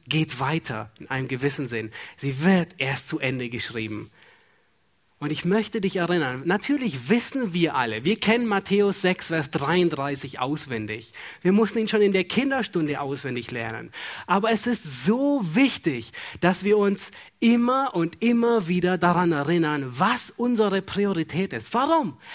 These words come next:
Wenn unsere Gesinnung davon getränkt ist,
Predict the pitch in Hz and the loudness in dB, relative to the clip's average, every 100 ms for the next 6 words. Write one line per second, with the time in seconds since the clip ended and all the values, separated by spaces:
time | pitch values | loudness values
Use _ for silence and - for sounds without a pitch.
0 | - - - 156 226 254 233 226 226 208 | -14 -14 -8 4 4 6 4 4 4 2
1 | 175 190 143 254 330 262 214 190 196 - | 4 4 4 4 4 4 2 4 2 4
2 | 214 196 180 - - 180 269 302 - 156 | 2 4 0 0 0 4 4 2 0 -2
3 | 113 - | -2 -6